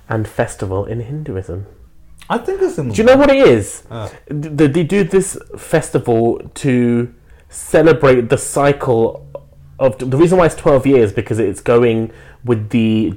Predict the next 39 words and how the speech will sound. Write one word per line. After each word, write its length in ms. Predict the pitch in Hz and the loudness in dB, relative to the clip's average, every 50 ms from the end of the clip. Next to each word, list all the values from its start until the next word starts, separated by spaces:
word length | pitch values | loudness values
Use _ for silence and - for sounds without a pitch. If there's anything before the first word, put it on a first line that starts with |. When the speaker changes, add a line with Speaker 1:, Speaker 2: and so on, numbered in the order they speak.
| - - | -6 -4
Speaker 1:
uh, 160 | 107 110 110 107 - | -2 0 0 2 2
orbit 260 | 117 120 110 113 113 | 0 0 0 0 -2
of 140 | - 101 101 | -2 -4 -4
Jupiter. 560 | - 127 139 - - - 107 85 73 107 - - - - | -4 -4 -4 -4 -6 -8 -6 -6 -8 -10 -16 -20 -20 -6
So 100 | - - 139 | 0 2 4
it 80 | 131 | 4
takes 220 | - 160 143 - - | 4 4 2 2 0
twelve 380 | - - 160 151 151 143 139 | -4 0 2 4 4 4 4
years 160 | 143 127 - | 4 2 2
for 80 | - 135 | 0 -2
Jupiter 340 | 127 - 127 120 - - 113 | -2 -2 -4 -4 -4 -8 -12
to 100 | - - | -6 -2
go 160 | - 120 113 | 0 2 2
around 200 | 110 110 107 104 | 2 0 0 -2
the 80 | 104 101 | -4 -4
sun. 420 | - - 107 92 90 101 143 160 - - - - - - - - | -4 -4 -4 -4 -6 -8 -10 -10 -12 -18 -20 -20 -20 -20 -16 -14
Speaker 2:
Okay. 420 | 170 180 - - 117 101 90 101 151 165 | -14 -14 -14 -12 -12 -12 -12 -12 -10 -4
Speaker 1:
So 140 | - 135 | 0 2
they 120 | 120 120 117 | 4 4 4
do 320 | 117 113 135 135 135 139 | 2 2 2 4 4 4
the 80 | 123 117 | 4 2
festival 540 | - - 117 101 - - - 98 98 107 - | 0 -4 -6 -6 -6 -6 -6 -4 -4 -4 -4
every 300 | - 110 104 101 101 101 | -4 -8 -6 -6 -6 -8
twelve 320 | - - - 101 101 98 | -8 -6 -6 -6 -6 -4
years. 440 | - 123 131 113 - - - - - - - _ _ - - - | -2 -2 -2 -2 -2 -4 -8 -14 -20 -20 -20 _ _ -20 -10 -6
Speaker 2:
Oh, 120 | 160 190 | -4 -4
because 240 | 165 170 160 175 139 | -4 -4 -4 -6 -6
Hindus 320 | 135 170 185 180 185 170 143 | -4 -4 -6 -6 -4 -4 -4
obviously 320 | 131 131 135 135 131 135 | -4 -4 -4 -6 -6 -8
do 140 | 120 131 131 | -6 -6 -4
the 120 | 120 139 | -4 -4
astrology. 600 | 127 127 - - 160 175 170 135 104 95 82 80 120 | -4 -4 -2 0 2 2 0 0 -4 -8 -10 -10 -8
Speaker 1:
Yeah. 280 | 120 117 101 98 98 - - _ _ - | -6 -4 -4 -6 -8 -12 -18 _ _ -2
So 100 | - 147 | 0 0
the 100 | 151 151 | 2 2
people 280 | - 202 196 202 214 | 2 2 2 2 2
who 140 | 180 202 175 | 2 2 2
go 260 | 135 165 156 165 165 | 2 4 4 6 4
there, 440 | 139 107 107 95 92 98 123 143 - | 4 2 0 0 0 -2 -4 -6 -8